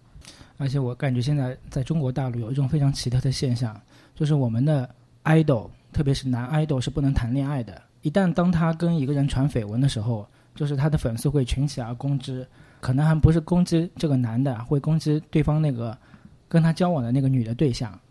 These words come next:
就像前一阵子不是传出来，呃，哎，对，刘昊然跟周冬雨谈恋爱，然后大家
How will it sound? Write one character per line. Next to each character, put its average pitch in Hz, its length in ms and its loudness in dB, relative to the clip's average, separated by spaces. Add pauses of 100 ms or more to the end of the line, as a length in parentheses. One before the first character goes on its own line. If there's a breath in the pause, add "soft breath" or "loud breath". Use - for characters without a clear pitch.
(260)
就 180 100 2
像 170 120 6
前 156 220 2
一 165 40 0
阵 160 180 2
子 135 180 -4
不 123 140 -2
是 135 100 4
传 127 220 0
出 143 80 -2
来， 120 260 -4 (360 soft breath)
呃， 117 260 -6 (160)
哎， 135 140 0
对， 143 200 4
刘 139 140 4
昊 175 80 2
然 156 160 0
跟 160 320 0
周 165 140 0
冬 170 180 0
雨 143 80 0
谈 120 180 -2
恋 135 160 2
爱， 135 240 -4 (380 soft breath)
然 165 180 2
后 180 80 2
大 196 140 0
家 202 260 4